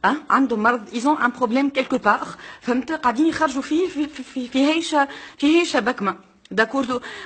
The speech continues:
ونعاود نقول لكم الكرتوشة اللي انتم قاعدين تحطوا فيها في الكليب، باهي، كنتوا تنجموا تعملوا بها عشرين ألف حاجة، وعطيناكم حلول، عطيناكم عشرين ألف حل، وخرجنا في الشوارع وتكلمنا. لا، انتم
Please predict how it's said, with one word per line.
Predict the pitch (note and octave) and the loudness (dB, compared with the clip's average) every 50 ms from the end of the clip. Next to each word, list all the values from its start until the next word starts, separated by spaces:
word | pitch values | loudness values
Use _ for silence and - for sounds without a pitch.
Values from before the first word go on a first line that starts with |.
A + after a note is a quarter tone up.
| - - | -4 0
ونعاود | B3 B3+ A#3+ E4+ F#4+ D4+ | 2 6 6 6 6 6
نقول | D#4+ D4 D4+ D4+ C#4+ D#4+ E4+ | 4 2 4 4 4 4 4
لكم | F4+ - C4 B3+ | 4 2 0 2
الكرتوشة | B3 C4+ C4+ C4 - G#4 A4+ - - D#4 | 4 4 2 4 6 4 4 6 6 4
اللي | B3 A#3+ B3+ | 4 4 2
انتم | B3 - F4 D#4+ C#4 B3+ | 0 2 4 6 6 4
قاعدين | - - - - B3+ A3+ A#3+ D#4+ D#4 | 2 0 0 0 0 2 2 0 0
تحطوا | D#4 - D4+ D4+ - C4+ | 2 0 -2 0 0 -4
فيها | - - D#4+ E4+ A#3 G3+ | -2 2 4 4 4 2
في | - - | 0 -4
الكليب، | A3 F#3 - A3+ C#4 D#4+ C#4 A#3 F#3+ F#3 - - - - - - - - _ _ | -10 -8 -2 2 2 2 2 2 -2 -4 -14 -18 -20 -20 -20 -20 -20 -20 _ _
باهي، | G3+ B3+ D4+ D#4+ E4 E4+ E4+ - - - - - - | 2 4 4 6 4 2 0 -2 -12 -18 -18 -6 6
كنتوا | F#4+ A#4 A#4 A4 G4+ | 6 6 8 6 2
تنجموا | G#4 A4+ A#4 G4 F4 E4+ G4 | 6 6 6 6 6 2 6
تعملوا | - G#4+ G4 E4+ F4+ | 8 8 8 8 6
بها | C#4 F#4 A#4 F4 | 2 4 4 4
عشرين | E4 F4+ - - D#4 D4 - | 4 4 2 -2 -2 -2 -2
ألف | C4+ - - | -4 -4 -4
حاجة، | C#4+ C4+ - C#4+ C4 B3 B3+ | -4 2 6 6 6 6 4
وعطيناكم | B3 B3+ C#4 - F4 F#4 G4+ G#4 - G4+ G4 | 2 2 2 2 0 2 2 4 4 4 4
حلول، | E4 - G4 F#4 E4+ F#4+ G#4+ A4 E4 B3+ - - - - - - - | 6 6 6 8 8 8 6 6 4 2 -2 -8 -18 -18 -14 2 4
عطيناكم | A#3+ C#4 C#4 - E4+ F4+ F4 - D#4 D4+ | 4 4 6 4 2 2 2 4 6 6
عشرين | E4+ F#4 - F4 D#4+ | 6 4 2 0 4
ألف | - F4 G4 - D#4 D4+ | 4 4 4 4 -2 0
حل، | D4+ E4+ D4 C#4+ C#4 B3+ - - - - - - - - | 6 6 6 6 6 0 -6 -12 -14 -12 -12 -12 -8 -6
وخرجنا | - C4 - F4 F4 G4 D#4+ F4+ E4+ | -2 2 4 6 6 6 6 4 2
في | E4+ F#4 | 2 0
الشوارع | - - F4+ G4 G#4 F#4 F#4 F4 | -2 2 4 6 6 8 8 8
وتكلمنا. | E4+ E4 - - - A3+ C4 C#4+ D4+ E4 D#4+ C4+ A3+ G#3+ A3 - - - - - | 6 6 0 2 4 4 4 6 6 4 4 4 4 0 -2 -6 -16 -16 -4 2
لا، | C4+ D#4+ E4 E4 D#4+ | 4 4 4 6 4
انتم | D4+ D4+ D#4 F#4 G#4 F#4+ | 2 6 6 6 6 8